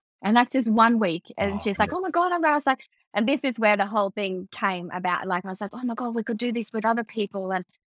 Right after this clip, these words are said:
Speaker 1: it, like, and I know it works for me, but that definitely, that was, like, a real, real life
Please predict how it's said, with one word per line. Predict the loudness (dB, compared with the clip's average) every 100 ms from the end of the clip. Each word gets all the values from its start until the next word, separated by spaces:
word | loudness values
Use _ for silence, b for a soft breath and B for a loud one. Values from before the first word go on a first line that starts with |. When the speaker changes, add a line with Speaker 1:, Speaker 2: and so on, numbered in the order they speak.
| _
Speaker 1:
it, | -2
like, | 0 0 -2 -8 _ _ _
and | 0 4
I |
know | 8 8 6
it | 6
works | 4 2
for | -2
me, | 0 2
but | 0
that | 0 -2 -2
definitely, | -6 -4 -2 -2 -2 0
that | 0
was, | 0 -2
like, | -2
a | -2
real, | -4 0 2 4 4 2
real | 0 2 2 2 2
life | 2 2 2 0